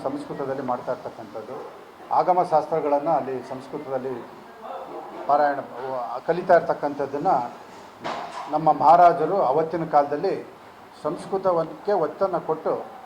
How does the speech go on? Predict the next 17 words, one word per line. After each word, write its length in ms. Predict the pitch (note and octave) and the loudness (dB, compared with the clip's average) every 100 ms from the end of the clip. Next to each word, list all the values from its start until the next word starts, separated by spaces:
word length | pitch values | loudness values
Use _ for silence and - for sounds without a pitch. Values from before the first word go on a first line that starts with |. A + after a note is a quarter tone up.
| - - | -16 -8
ಅಲ್ಲಿ 200 | C3+ D#3 | -4 -4
ಸಂಸ್ಕೃತವನ್ನ 600 | D3+ D3 D3 F3 F3 D#3+ | -4 -6 -6 -4 -2 0
ಹೇಳ್ಕೊಳ್ಳಿಕ್ಕೆ 640 | D#3 D3 D3+ D#3 C#3+ - D#3+ | 0 0 0 -2 -2 -2 0
ಅವಕಾಶವನ್ನ, 540 | B2+ B2+ D#3 D#3 C#3 | 0 2 0 0 -6
ಸಂಸ್ಕೃತ 540 | C3 - - D#3+ D#3 | -8 -10 -8 -6 -2
ಶಾಲೆಯನ್ನ 360 | C#3 C#3+ D3 C#3+ | 2 2 2 0
ತೆರೆದಂಥದ್ದು. 640 | D3+ B2 C3+ B2 B2 B2 D#3+ - - - - - D#3 | -4 -4 -4 -4 -6 -6 -10 -12 -18 -20 -20 -8 -4
ಮತ್ತೆ 200 | E3 F#3+ | 0 0
ವಿಶೇಷವಾಗಿ 600 | E3+ A#3 A#3 A#3 A3+ A3 | 2 6 6 8 6 6
ಇವತ್ತು 340 | G3+ G#3 A3 | 4 4 6
ನಾವು 180 | G3+ F3 | 4 4
ಮೈಸೂರನ್ನ 600 | E3+ G3+ G#3+ G3 F#3+ G3+ F#3+ D3 - - - - - - - - - | 2 2 2 2 4 4 4 2 -10 -20 -20 -20 -20 -20 -20 -20 -8
ಯೋಗ 220 | B2+ G3 G#3 | 2 6 6
ನಗರಿ 400 | G3+ F3+ F#3 A3 | 4 2 2 0
ಅಂತ 180 | D3+ | 2
ನಾವು 340 | E3+ D3+ D3 D#3 - | 4 4 2 -4 -4
ಕೆ-, 180 | C#3+ | -2